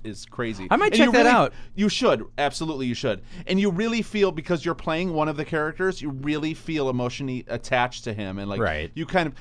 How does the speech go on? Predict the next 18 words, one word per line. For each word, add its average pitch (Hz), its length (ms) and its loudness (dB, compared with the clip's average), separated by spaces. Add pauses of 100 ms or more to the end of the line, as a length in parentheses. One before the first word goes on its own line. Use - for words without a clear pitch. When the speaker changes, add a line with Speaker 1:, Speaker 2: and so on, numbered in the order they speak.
(100)
Speaker 1:
'cause - 320 -2
you 180 140 -4
could 202 180 -4
play 185 280 4
it 131 100 2
either, 131 260 0
like, 120 200 0
as 123 180 -4
the 123 100 -4
nice 113 240 -4
guy, 143 140 -2
'cause 147 180 0
the 170 80 0
guy 208 160 6
has 165 240 4
a 143 60 2
b-, - 240 -2
a 117 120 -2